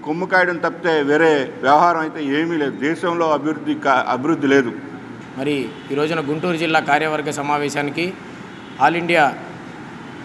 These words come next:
Speaker 2: యూత్ కాంగ్రెస్ సెక్రటరీ శ్రీమతి మమతా నాగిరెడ్డి గారు, అదేవిధంగా రాష్ట్ర అధ్యక్షులు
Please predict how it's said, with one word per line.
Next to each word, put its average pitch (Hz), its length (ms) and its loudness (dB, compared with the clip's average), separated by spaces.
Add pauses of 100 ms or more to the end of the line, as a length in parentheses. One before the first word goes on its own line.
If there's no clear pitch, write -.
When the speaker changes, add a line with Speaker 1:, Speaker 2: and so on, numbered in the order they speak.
(680)
Speaker 2:
యూత్ 165 180 -2
కాంగ్రెస్ 165 320 2
సెక్రటరీ 156 420 2
శ్రీమతి 147 360 0
మమతా 139 300 4
నాగిరెడ్డి 151 380 2
గారు, 160 280 0 (460)
అదేవిధంగా 165 520 4 (360)
రాష్ట్ర 165 320 4
అధ్యక్షులు 156 540 -4